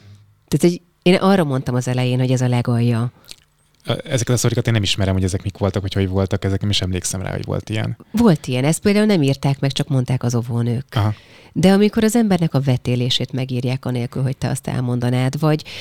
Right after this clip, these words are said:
Speaker 1: vagy, vagy bá-, bármi olyan dolgot, most nem akarok jó tippeket adni, de hogy ami-, amit te,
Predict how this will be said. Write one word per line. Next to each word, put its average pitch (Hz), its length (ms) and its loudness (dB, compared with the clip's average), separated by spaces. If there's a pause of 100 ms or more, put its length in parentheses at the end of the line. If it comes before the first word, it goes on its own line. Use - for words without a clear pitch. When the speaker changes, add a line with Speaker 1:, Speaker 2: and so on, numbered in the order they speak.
(180)
Speaker 1:
vagy, 165 380 0
vagy 190 200 0 (380)
bá-, 262 320 0
bármi 180 560 2
olyan 127 280 0
dolgot, 127 400 -2
most 135 140 -4
nem 143 100 0
akarok 131 380 -6
jó 127 160 -2
tippeket - 680 -2
adni, 220 500 4 (580)
de 170 160 2
hogy 214 280 2 (140)
ami-, 208 260 0
amit 220 360 0
te, 226 320 2